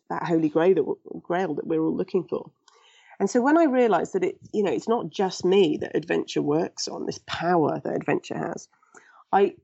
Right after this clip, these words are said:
I became more and more interested in finding out how. And I, I read a lot. I looked, I was looking for the, I was looking for a book to explain why does adventure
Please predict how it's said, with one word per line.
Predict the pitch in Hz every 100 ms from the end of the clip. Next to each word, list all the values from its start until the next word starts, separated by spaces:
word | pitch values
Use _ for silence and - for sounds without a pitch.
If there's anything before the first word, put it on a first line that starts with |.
| -
I | 190 196 196 - _ _ _
became | 208 190 208 202
more | 208 220
and | 208
more | 180 175 170 -
interested | 170 - - - - -
in | 175 180
finding | - 180 175 170 151
out | - 156
how. | 185 160 151 _ _ _ _ _ _ _
And | 175 180 -
I, | 190 190 -
I | 185
read | 175 170 160
a |
lot. | 165 190 220 220 -
I | 175
looked, | 196 208 _ -
I | 214
was | 214
looking | 311 381 381
for | 359 294
the, | 208 _
I | 208
was | 214
looking | 381 427
for | -
a | 247
book | 208 196 - -
to | -
explain | 175 - - 180 190 180 156
why | 151 170 190 208
does | 190
adventure | 175 160 156 - - 147 - 165